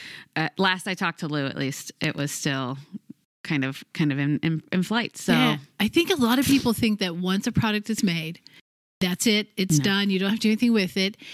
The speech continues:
Speaker 2: And they think the Twinkie they ate,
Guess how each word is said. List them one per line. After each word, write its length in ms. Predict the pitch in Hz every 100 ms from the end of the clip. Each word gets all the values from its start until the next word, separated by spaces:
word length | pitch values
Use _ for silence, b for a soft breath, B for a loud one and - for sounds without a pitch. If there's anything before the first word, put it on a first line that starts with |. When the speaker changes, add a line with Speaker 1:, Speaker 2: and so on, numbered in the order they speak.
| B -
Speaker 2:
And 140 | 175 202
they 120 | 214
think 280 | - 220 220
the 100 | 220
Twinkie 480 | - 226 214 226
they 180 | 208 202
ate, 580 | 202 202 208 214 - -